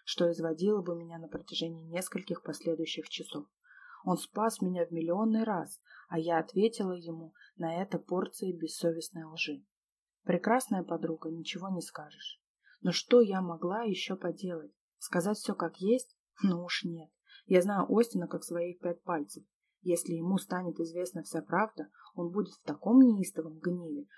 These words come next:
что, боюсь, ничто не сможет удержать его от полного выноса моего мозга, а сразу после от поисков Адама, что однозначно закончится грандиозной катастрофой, в которой в первую очередь пострадает он сам.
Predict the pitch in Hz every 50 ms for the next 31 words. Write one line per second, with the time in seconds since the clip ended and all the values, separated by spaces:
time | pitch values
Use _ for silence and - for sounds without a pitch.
0 | - - - - - 165 165 175 180 185 - - 190 208 240 - - - - 226
1 | 190 175 165 - - 185 175 165 156 - - 160 156 165 170 165 160 185 233 254
2 | - - - 160 160 - - 185 170 - - _ - 196 190 208 220 214 196 185
3 | 175 170 165 170 185 190 190 185 - - 175 170 170 165 165 160 180 185 185 190
4 | 180 175 160 - - 160 - _ _ - - - - - - 170 - - 180 175
5 | 165 151 147 - - 165 180 226 220 - 202 160 147 - - - 170 170 - -
6 | - 180 170 - - - 175 165 160 - 147 147 - - _ _ _ - - -
7 | - 180 170 170 170 165 160 160 160 160 175 214 214 - - 185 165 - - -
8 | - _ - 175 170 170 165 - 180 190 208 202 - - - 180 165 170 160 165
9 | 165 160 170 170 170 180 170 170 170 170 - 170 - 170 175 - - - 160 147
10 | 147 - - - - _ _ _ _ _ - - 170 - 165 156 151 - - -
11 | 190 214 247 240 208 175 - - 175 160 - - - - 165 - _ _ - 160
12 | - - 170 165 156 180 180 170 170 - 170 165 160 - - - 147 143 143 -